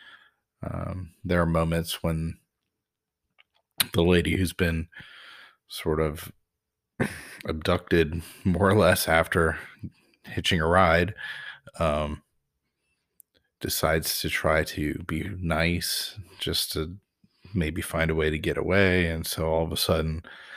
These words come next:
things feel pleasant for a moment, but there's this constant dark undertone of dread or, "Man, this is not gonna go well." Um,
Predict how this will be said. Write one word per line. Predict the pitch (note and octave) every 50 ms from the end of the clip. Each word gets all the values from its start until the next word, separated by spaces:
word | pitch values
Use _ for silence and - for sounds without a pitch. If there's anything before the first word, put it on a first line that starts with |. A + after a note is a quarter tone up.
| - - - - - - _ _ _ -
things | F2 E2 D#2+ E2 -
feel | - F#2 - -
pleasant | - - - G2+ G2 F#2 F#2 F2 E2+ -
for | - F2+ E2+
a | E2+
moment, | E2 E2 E2 D#2+ D#2 E2 D#2+ D#2+ E2 - -
but | - - -
there's | - D#2+ D#2+ -
this | - - - -
constant | - - - D2+ D2+ - - - - D2+ C#2+
dark | - D#2+ D2+ D2 - -
undertone | D#2+ D2+ D2+ D#2 D2+ - - F2+ D#2 D2+ D#2 D#2 D2+
of | D2+ D2 D#2 D#2+ - - - _ _ _ _ _ _
dread | - E2+ D2+ D2+ D2+ D2+ D#2 D#2 - - -
or, | D2+ D2+ D2 D2 D2+ D#2 - - - - - - - - - - - _ -
"Man, | E2+ E2 D#2
this | D#2 D2 - - -
is | F#2+ E2+
not | E2+ D#2 D2 D2
gonna | - D#2+ D2+
go | D2+ - E2 D#2
well." | D#2 D#2 D#2 D2+ D2 D2+ D2+ D#2 - - - - _ _ - - - - - - - - -
Um, | - D#2 D2+ D#2+ D#2+ D#2 D#2 E2 - -